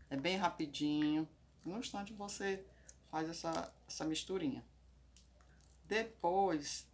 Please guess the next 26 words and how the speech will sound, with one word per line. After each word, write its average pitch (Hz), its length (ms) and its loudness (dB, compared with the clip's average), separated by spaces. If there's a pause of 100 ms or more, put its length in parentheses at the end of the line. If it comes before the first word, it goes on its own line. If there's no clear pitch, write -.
de 143 120 -10
pronta, 160 720 0
que 135 220 -6
já 135 120 -2
tá 135 200 -2
pronta, 165 520 -2
né? 156 280 0 (100)
Dá - 180 -8
assim - 240 -6
uma, 139 160 -4 (1000)
uma - 80 -4
emboladinha 143 720 4
aqui, 151 600 -2
mas 139 300 -2
é - 20 -6
rapidinho. 139 800 -4 (1200)
Ela 139 160 0
desmancha. 139 760 -2 (4000)
Ó, 135 160 2
já 131 240 -2
tá 156 200 -2
pronta 170 480 -2
aqui - 160 -6
a 160 60 0
nossa 156 260 -2
misturinha. 165 640 -4